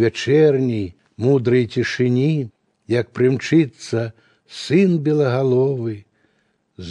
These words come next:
лустай хлеба сесці пры агні,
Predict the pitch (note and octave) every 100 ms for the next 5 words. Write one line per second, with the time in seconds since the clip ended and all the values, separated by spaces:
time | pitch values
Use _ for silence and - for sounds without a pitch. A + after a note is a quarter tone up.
0 | F#2 A2+ - - G2+ - F2+ F#2+ A2 G2+
1 | F#2 F2+ - _ _ - - A#2 A2+ -
2 | - - F2 - G2+ G2 F2 E2 F2 F2
3 | F#2 F#2+ E2